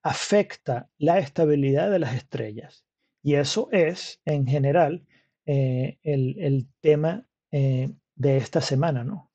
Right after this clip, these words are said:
Cómo el transporte de energía, cómo la temperatura, cómo la generación de energía afecta la estabilidad de las estrellas.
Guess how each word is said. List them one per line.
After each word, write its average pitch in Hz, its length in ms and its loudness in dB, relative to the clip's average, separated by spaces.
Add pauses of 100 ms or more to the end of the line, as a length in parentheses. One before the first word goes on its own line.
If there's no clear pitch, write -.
(120)
Cómo 190 500 2 (320)
el 156 140 2
transporte 151 480 0
de 165 80 2
energía, 147 220 2
cómo 143 240 -2
la 147 140 0
temperatura, 135 640 -2
cómo 143 220 0
la 147 100 0
generación 135 500 0
de 160 60 0
energía 139 380 -2
afecta - 600 -2
la 123 80 0
estabilidad 131 680 0
de 156 80 2
las 117 160 -2
estrellas. - 520 -12